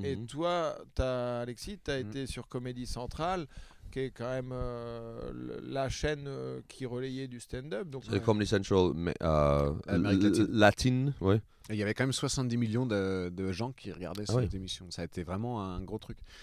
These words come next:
Speaker 3: En fait, ils ont voulu, euh, lancer, euh, ce programme-là en deux mille quatorze. Et, euh, à l'époque, euh, ils avaient quarante places et il y avait à peu près quatre-vingts comédiens recensés au Mexique.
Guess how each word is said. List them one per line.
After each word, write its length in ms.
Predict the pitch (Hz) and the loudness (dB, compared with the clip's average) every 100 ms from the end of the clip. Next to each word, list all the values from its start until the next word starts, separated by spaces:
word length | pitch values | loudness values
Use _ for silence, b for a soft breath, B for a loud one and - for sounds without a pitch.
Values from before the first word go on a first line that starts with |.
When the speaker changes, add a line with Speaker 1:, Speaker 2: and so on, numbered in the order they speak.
| b b | b b
Speaker 3:
En 60 | 92 | -2
fait, 120 | 131 | 0
ils 140 | 151 | 2
ont 60 | 123 | 2
voulu, 400 | 110 120 127 123 | 2 2 4 4
euh, 240 | 104 98 92 b b b | 4 4 0 b b b
lancer, 640 | 98 107 120 - 123 120 113 | -2 0 0 0 0 2 2
euh, 680 | 98 95 92 90 87 85 82 | 2 0 -2 -2 -4 -4 -6
ce 160 | - 104 | -6 -6
programme-là 540 | - 104 98 104 107 | -2 0 0 0 0
en 40 | 101 | 0
deux 120 | 95 | -2
mille 200 | 98 92 | -2 -4
quatorze. 640 | - 85 107 131 135 123 _ b b b b b - | -6 -4 -4 -4 -6 -10 _ b b b b b -4
Et, 280 | 104 127 135 | 4 8 10
euh, 240 | 113 101 95 | 8 6 4
à 20 | |
l'époque, 380 | 92 - 123 - | 0 0 -2 0
euh, 300 | 98 92 90 | -2 -2 -2
ils 140 | 92 101 | -4 -2
avaient 140 | 95 | -2
quarante 340 | - 117 120 101 | 0 0 0 -2
places 360 | 123 147 - - | -4 -2 -4 -2
et 60 | |
il 40 | 101 | -2
y 40 | |
avait 220 | 104 104 | 0 2
à 60 | 127 | 0
peu 100 | 113 | -2
près 240 | - 127 | -6 -6
quatre-vingts 420 | 131 120 - 113 117 | -4 -6 -4 -4 -4
comédiens 440 | 110 101 98 117 | -4 -4 -4 -4
recensés 480 | 104 95 101 - 110 | -4 -4 -4 -4 -4
au 60 | |
Mexique. 380 | 95 92 - - | -6 -6 -10 -14